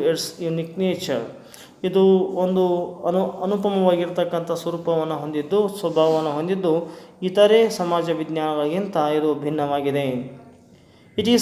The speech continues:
social science and not physical science. ಇದು ಒಂದು ಸಮಾಜ ವಿಜ್ಞಾನ ಹೊರತಾಗಿ ಇದು ದೈಹಿಕ ವಿಜ್ಞಾನವಲ್ಲ. It is not a directive study. ಇದು ಒಂದು ಡೈರೆಕ್ಟಿವ್ ಸ್ಟಡಿ ಆಗಿಲ್ಲ.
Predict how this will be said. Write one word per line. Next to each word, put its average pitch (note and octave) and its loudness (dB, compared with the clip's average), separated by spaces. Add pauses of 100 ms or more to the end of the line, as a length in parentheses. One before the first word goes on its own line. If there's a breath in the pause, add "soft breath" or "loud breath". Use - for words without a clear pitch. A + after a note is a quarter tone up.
social G#3+ 4
science G3 -2
and F3+ 0
not F3 2
physical D#3 -4
science. G2+ -10 (600 loud breath)
ಇದು G3+ 4
ಒಂದು G3+ 4
ಸಮಾಜ F3+ 2 (100)
ವಿಜ್ಞಾನ E3+ 0
ಹೊರತಾಗಿ D#3 0 (200)
ಇದು D#3+ -2 (240)
ದೈಹಿಕ D#3+ 0 (300)
ವಿಜ್ಞಾನವಲ್ಲ. D3 0 (1400 loud breath)
It A3 -4
is A#3 4
not G#3 6 (140)
a G3 6 (460)
directive F#3+ -4
study. E3 -4 (540)
ಇದು G3 0 (180)
ಒಂದು F#3 0 (260)
ಡೈರೆಕ್ಟಿವ್ E3+ -4
ಸ್ಟಡಿ D#3 -4
ಆಗಿಲ್ಲ. D#3 2